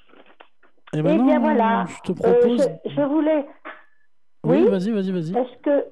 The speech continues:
Speaker 2: je voulais donner trois titres de documentaires, puisque j'ai pas trop le temps, euh, de, de, d'en parler vraiment. Je voulais donner des trois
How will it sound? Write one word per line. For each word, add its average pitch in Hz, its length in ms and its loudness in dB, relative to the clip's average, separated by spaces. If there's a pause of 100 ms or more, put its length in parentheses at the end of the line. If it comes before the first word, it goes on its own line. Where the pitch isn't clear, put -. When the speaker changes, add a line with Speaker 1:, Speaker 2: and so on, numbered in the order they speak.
(760)
Speaker 2:
je 269 40 0
voulais 277 300 0
donner 277 360 0
trois 302 240 -2 (200)
titres 294 340 -2
de 220 140 0
documentaires, 214 840 -2 (720)
puisque 214 300 -4
j'ai 214 140 -2
pas 233 200 -2
trop 220 240 0
le 214 160 -10
temps, 233 400 -2 (340)
euh, 165 1000 -4
de, 151 280 -8
de, 131 380 -8
d'en 147 140 -6
parler 185 340 -2
vraiment. 214 580 -2 (320)
Je 240 80 0
voulais 254 220 -2
donner 240 300 2
des 214 220 -2
trois - 320 -6